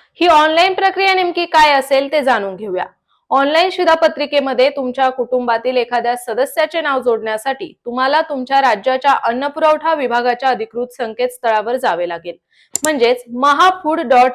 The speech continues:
जीओव्ही डॉट इन वर तुम्हाला जाऊन एक आयडी तयार करावा लागेल.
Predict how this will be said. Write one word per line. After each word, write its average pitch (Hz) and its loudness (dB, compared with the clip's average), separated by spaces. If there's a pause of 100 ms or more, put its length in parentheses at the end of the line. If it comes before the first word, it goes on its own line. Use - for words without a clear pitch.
(140)
जीओव्ही 269 2
डॉट 226 2
इन 202 -4
वर 196 -6
तुम्हाला 285 0
जाऊन 285 0
एक 285 -4 (140)
आयडी 247 4
तयार 294 2
करावा 277 2
लागेल. 277 0